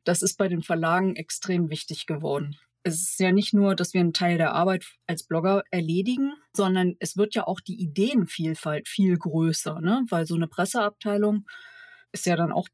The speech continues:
limitiert halt an Köpfen, ne? Wenn da so, weiß ich nicht, vier, fünf, sechs Leute sitzen halt, die können eben nur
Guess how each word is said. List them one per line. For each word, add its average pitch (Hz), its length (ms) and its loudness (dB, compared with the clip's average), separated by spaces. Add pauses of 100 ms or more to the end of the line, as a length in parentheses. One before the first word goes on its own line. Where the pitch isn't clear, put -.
(120)
limitiert 175 720 0
halt 165 220 -2
an 160 180 -4
Köpfen, 156 560 -8
ne? 196 260 -2
Wenn 160 140 -2
da 160 120 -2
so, 156 260 -4 (180)
weiß 160 160 -6
ich 190 80 0
nicht, 185 220 -2
vier, 196 420 -2
fünf, 180 260 -4
sechs - 400 -6
Leute 202 460 2
sitzen 202 500 0
halt, 202 220 0
die 185 80 -4
können 190 280 2
eben 180 360 2
nur 180 340 4